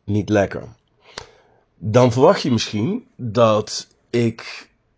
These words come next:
direct daarna onderzoek ben gaan doen om te achterhalen wat daar nu werkelijk aan de hand was. Ehm,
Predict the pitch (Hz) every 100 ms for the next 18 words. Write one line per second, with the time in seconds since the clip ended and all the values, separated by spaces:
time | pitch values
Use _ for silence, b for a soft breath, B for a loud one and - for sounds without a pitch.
0 | _ - 104 143 139 185 196 123 127 123
1 | 131 156 110 131 - 147 170 131 131 117
2 | 113 110 107 104 101 117 143 - _ _
3 | _ 113 120 113 110 - _ _ _ _
4 | _ _ _ - 50 - 113 107 101 95
5 | - - - 95 107 120 107 98 104 98
6 | 92 95 95 98 98 87 87 - - b
7 | b b b b - 101 95 92 104 101
8 | 82 76 - - - b b b b b
9 | b b b b - 104 101 98 95